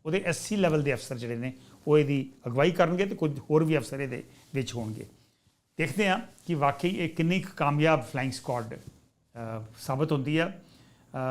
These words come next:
ਆਪਾਂ ਵੇਖਿਆ ਹੀ ਆ ਕਿ ਇਮਤਿਹਾਨਾਂ ਦੇ ਵਿੱਚ ਤੇ ਇੱਕ ਫਲਾਇੰਗ ਸਕੁਐਡ ਆਉਂਦੀ ਆ ਨਕਲ ਨਾ ਮਾਰਨ ਵਾਸਤੇ, ਲੇਕਿਨ ਇਹ ਇੱਕ ਨਵਾਂ ਐਕਸਪੈਰੀਮੈਂਟ ਆ,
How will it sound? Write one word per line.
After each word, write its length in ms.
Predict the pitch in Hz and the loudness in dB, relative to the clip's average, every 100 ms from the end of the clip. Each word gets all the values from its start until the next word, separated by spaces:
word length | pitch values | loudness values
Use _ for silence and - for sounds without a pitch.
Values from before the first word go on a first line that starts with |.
| 131 | -4
ਆਪਾਂ 220 | - 151 | -4 -4
ਵੇਖਿਆ 280 | 139 127 160 | -4 0 4
ਹੀ 100 | 160 | 6
ਆ 80 | 156 | 4
ਕਿ 200 | - 156 | 2 0
ਇਮਤਿਹਾਨਾਂ 560 | 175 156 156 147 123 156 | 0 0 2 2 2 2
ਦੇ 80 | |
ਵਿੱਚ 160 | 170 135 | 2 0
ਤੇ 160 | 120 151 | 0 -2
ਇੱਕ 100 | - | -2
ਫਲਾਇੰਗ 240 | 147 143 | -2 -2
ਸਕੁਐਡ 280 | 139 165 147 | 0 2 2
ਆਉਂਦੀ 260 | 131 147 | 2 2
ਆ 120 | 160 147 - - _ _ - | 2 2 -4 -20 _ _ -12
ਨਕਲ 260 | 131 127 151 | -4 0 2
ਨਾ 140 | 139 | 2
ਮਾਰਨ 300 | 135 127 127 | 2 0 -2
ਵਾਸਤੇ, 440 | 127 123 - 151 - - - - | -4 -4 -2 -4 -6 -20 -10 -6
ਲੇਕਿਨ 240 | 143 151 | -2 -2
ਇਹ 220 | 147 151 | 0 -2
ਇੱਕ 80 | 127 | -2
ਨਵਾਂ 280 | 127 123 135 | -2 0 -2
ਐਕਸਪੈਰੀਮੈਂਟ 580 | - - 127 127 123 127 | -2 -4 -4 -2 -4 -4
ਆ, 140 | 123 | -4